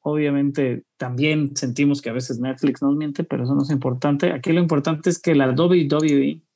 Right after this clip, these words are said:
pues, está, se va a ahorrar una lana, se ganó una lana, porque aparte lo vendieron en un billón de dólares, güey. Entonces, digo, no fue gratis, no fue como, eh, no fue un trato, pero bueno, la N B C Universal, güey,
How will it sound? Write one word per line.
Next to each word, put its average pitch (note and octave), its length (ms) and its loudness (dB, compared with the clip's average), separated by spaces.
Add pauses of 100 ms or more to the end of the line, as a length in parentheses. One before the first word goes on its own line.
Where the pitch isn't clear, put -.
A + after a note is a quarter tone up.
(760)
pues, C#3 200 -2
está, C#3+ 840 0 (460)
se - 140 -2
va D3+ 140 2
a - 40 4
ahorrar G#3 180 2
una G#3 160 -2
lana, E3 380 -2
se F3+ 240 -2
ganó D#3 340 -4
una A#3 220 -8
lana, C#3+ 420 -6
porque D#3 220 -10
aparte C#3 380 -4
lo D3 120 0
vendieron C3+ 500 0
en B2 120 -2
un C#3+ 220 2
billón C#3 500 0
de C3+ 120 2
dólares, A#2+ 440 -10
güey. E3 140 -20 (1200)
Entonces, C3 400 -2
digo, B2+ 220 2
no C3+ 160 2
fue C#3 260 2
gratis, C#3+ 580 0
no C#3 180 0
fue B2+ 220 -2
como, B2 400 -2
eh, C3 80 -2
no C3 160 0
fue C#3 160 -2
un C3+ 100 2
trato, C3 360 -2
pero C#3 180 2
bueno, C#3 220 4
la C3 200 2
N E3 200 2
B D3+ 120 2
C D#3 320 0
Universal, C#3+ 600 2
güey, F#3 240 0